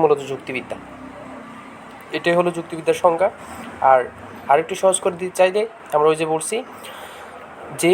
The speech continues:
শাস্ত্রে বৈধ যুক্তি থেকে অবৈধ যুক্তিকে বাদ দেওয়ার নিয়মকানুন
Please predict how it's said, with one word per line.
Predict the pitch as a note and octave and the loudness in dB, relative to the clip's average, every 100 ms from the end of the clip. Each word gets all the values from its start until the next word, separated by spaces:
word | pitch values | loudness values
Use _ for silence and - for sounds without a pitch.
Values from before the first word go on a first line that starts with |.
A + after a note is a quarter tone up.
| G#3+ A3 | 4 4
শাস্ত্রে | G#3 - - - - - - C#3 | 4 4 -2 -2 -6 -20 -8 2
বৈধ | D3+ E3 F#3 | 4 4 2
যুক্তি | F#3+ - - G#3 G3+ G#3 | -2 -6 -8 -6 0 0
থেকে | G#3 G#3+ G#3 - D#3 | 2 2 2 2 4
অবৈধ | D#3 F3 F#3+ F#3 | 4 4 0 -6
যুক্তিকে | F3+ G#3 G3+ G3+ A#3 - - - - | -8 -8 -2 0 -2 -4 -16 -12 4
বাদ | C#3+ C#3 C#3 | 4 4 4
দেওয়ার | C#3 C3+ C#3 | 6 4 6
নিয়মকানুন | D#3+ D#3 D#3 D#3 | 4 6 4 4